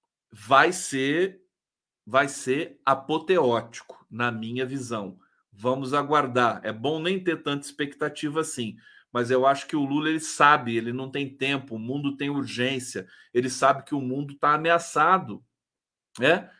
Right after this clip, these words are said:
A gente tem eventos climáticos extremos, o aconte-, o que aconteceu na Líbia, gente, aquilo ali nem, nem na Bíblia tem algo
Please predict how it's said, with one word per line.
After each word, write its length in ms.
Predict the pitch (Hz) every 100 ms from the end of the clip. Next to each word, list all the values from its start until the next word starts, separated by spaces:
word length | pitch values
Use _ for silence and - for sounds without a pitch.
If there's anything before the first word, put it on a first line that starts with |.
| _ _ _
A 80 | 110
gente 300 | 117 160 -
tem 320 | 165 180 202
eventos 500 | 151 127 135 180 180
climáticos 840 | - 170 143 135 170 175 - 180 156
extremos, 800 | 147 - 147 180 196 147 117 -
o 60 |
aconte-, 340 | 127 147 151 147
o 100 | 143
que 80 | 175
aconteceu 560 | 175 190 190 185 180
na 140 | 175 139
Líbia, 500 | 123 160 233 196 127
gente, 460 | 104 104 92 - _ _ _ _
aquilo 360 | 117 120 170 180
ali 320 | 160 151 220
nem, 300 | 240 226 247
nem 280 | 196 196 285
na 180 | 330 285
Bíblia 640 | 139 151 226 202 123 117
tem 280 | 131 147 139
algo 440 | 156 202 180 185